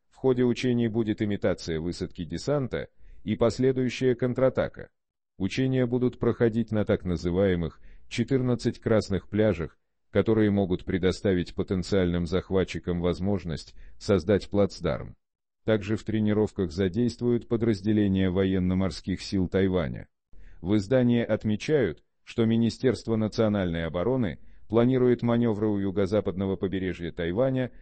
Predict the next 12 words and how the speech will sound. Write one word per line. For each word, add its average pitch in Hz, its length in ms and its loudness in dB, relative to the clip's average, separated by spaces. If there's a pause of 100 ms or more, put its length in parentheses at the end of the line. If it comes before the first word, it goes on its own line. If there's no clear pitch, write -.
(180)
с 85 100 -12
двадцать 127 420 0
седьмого 110 460 0
по 110 140 0
тридцать 110 480 -4
первое 101 400 0
марта. - 420 -6 (500)
В - 120 -18
тренировках 117 680 2
примет 110 320 -2
участие 101 540 0
подразделение, 95 880 0